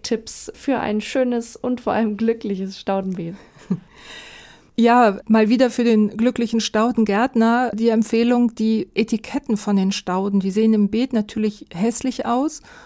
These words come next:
Speaker 2: Außerdem zerbröseln sie einfach mit der Zeit. Ich heb die aber trotzdem immer auf, weil ich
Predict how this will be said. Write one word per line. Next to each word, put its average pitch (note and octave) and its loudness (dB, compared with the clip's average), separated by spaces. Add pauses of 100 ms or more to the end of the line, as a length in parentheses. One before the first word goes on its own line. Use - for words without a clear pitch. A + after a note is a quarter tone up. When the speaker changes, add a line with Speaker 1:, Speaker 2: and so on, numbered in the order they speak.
(100)
Speaker 2:
Außerdem G#3 0
zerbröseln G3+ 0
sie F#3+ -2
einfach F3+ -4
mit F#3+ -2
der F#3 -4
Zeit. G3+ -2
Ich - -6
heb B3 -2
die A#3+ 0
aber G#3+ 0
trotzdem - -4
immer G#3 0
auf, A3 -2 (440)
weil A3 4
ich A#3 -2